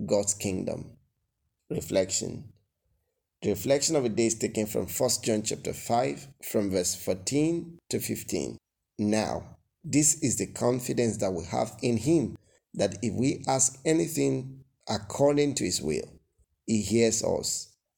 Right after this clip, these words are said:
And if we know that he hears us whatever we ask, we know that we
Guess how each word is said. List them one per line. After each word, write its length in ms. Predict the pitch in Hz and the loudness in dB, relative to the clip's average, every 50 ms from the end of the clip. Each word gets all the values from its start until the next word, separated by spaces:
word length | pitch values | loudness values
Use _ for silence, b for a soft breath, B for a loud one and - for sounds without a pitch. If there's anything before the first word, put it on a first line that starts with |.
| _ _ _ | _ _ _
And 260 | 110 110 113 110 113 110 - | 0 0 0 0 -2 -4 -4
if 240 | - 185 208 202 - | 0 0 2 2 4
we 140 | 139 139 120 | 2 4 4
know 220 | 113 123 135 143 | 6 6 6 6
that 180 | 123 110 98 98 | 6 4 4 2
he 100 | 98 95 | -2 -2
hears 480 | 98 113 135 139 139 - - - - - | 2 4 4 4 4 4 2 0 0 0
us 300 | 120 123 127 117 - - | 0 2 2 0 -2 -2
whatever 640 | 104 95 90 87 - - - 127 131 131 120 127 123 | -2 -2 -2 -2 -4 -4 0 2 2 4 4 2 2
we 160 | 110 98 - - | 0 0 -2 -2
ask, 440 | - 65 58 90 90 - - - - - _ _ _ _ _ _ _ _ _ _ - | -2 -2 -2 0 -2 -2 -4 -6 -10 -20 _ _ _ _ _ _ _ _ _ _ -2
we 200 | 104 110 120 113 | 2 4 4 4
know 340 | 110 110 110 120 135 139 143 | 4 4 4 6 6 6 6
that 220 | 139 120 104 95 | 6 4 2 2
we 140 | 90 92 85 | 0 -2 -4